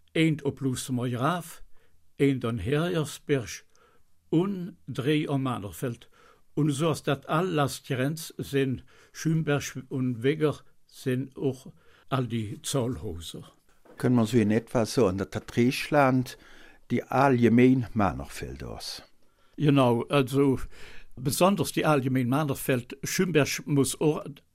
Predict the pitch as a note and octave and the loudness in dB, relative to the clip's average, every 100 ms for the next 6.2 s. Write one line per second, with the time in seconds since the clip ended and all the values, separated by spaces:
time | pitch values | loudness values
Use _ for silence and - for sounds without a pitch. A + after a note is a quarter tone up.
0 | - - D3+ C#3+ - D3+ C3+ D3+ - C3+ | -20 -4 -2 -2 0 0 2 2 2 -2
1 | C3+ D3 C3+ D3 C3+ C3+ E3 C3+ C#3 C#3+ | 0 0 2 2 2 0 0 0 4 6
2 | C3+ D#3 D3 B2+ C#3 E3 D#3+ A2+ A2+ - | 6 4 4 4 2 4 4 2 0 -4
3 | - - - - - D3 F#3 - C#3+ D3+ | -12 -18 -18 -12 -4 0 0 0 0 2
4 | D3+ C3+ C#3+ B2 - C3 A#2+ A#2+ B2 E3+ | 2 2 0 -2 -2 -2 0 0 0 2
5 | B2+ B2 C#3 C#3+ B2+ B2 C#3+ C#3+ C#3 B2 | 2 2 0 0 0 0 2 4 2 2
6 | A2 | -2